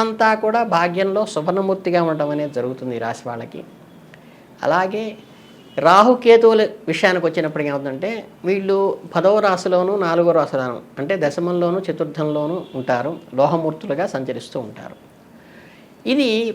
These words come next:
ప్రధానంగా ఉన్నటువంటి గ్రహ సంచారం.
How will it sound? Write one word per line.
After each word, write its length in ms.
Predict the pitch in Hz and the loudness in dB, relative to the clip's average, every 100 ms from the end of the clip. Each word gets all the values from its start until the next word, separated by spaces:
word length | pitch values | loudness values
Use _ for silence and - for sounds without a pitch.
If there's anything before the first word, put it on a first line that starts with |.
| 190 | -2
ప్రధానంగా 760 | 160 165 226 233 233 233 233 214 | -2 4 4 4 2 2 2 2
ఉన్నటువంటి 580 | 208 196 185 175 175 240 311 - - - - - - - - 107 131 | 0 0 0 0 -2 -4 -6 -8 -20 -20 -20 -20 -20 -20 -14 -4 0
గ్రహ 180 | 151 175 180 | 0 0 0
సంచారం. 440 | 156 139 110 | 0 -2 -4